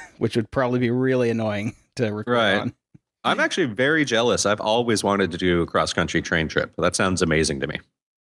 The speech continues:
Speaker 1: Well, it's not a, it's not that big a deal for the one I'm doing. It's literally, you know, it's kinda like Greyhound plus plus.
Speaker 2: Right. <laughs>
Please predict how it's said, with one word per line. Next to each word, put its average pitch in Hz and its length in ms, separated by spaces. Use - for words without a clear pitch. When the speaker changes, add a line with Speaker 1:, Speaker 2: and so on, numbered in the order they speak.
Speaker 1:
Well, 175 220
it's 170 180
not 277 160
a, 330 160
it's - 240
not 190 180
that 202 220
big 185 160
a - 20
deal 156 300
for 131 100
the 123 100
one 135 140
I'm 135 140
doing. 104 320
It's 110 200
literally, 131 560
you 131 120
know, 120 280
it's 143 160
kinda 214 300
like 185 280
Greyhound 139 580
plus 127 220
plus. - 420
Speaker 2:
Right. 101 240
<laughs> - 920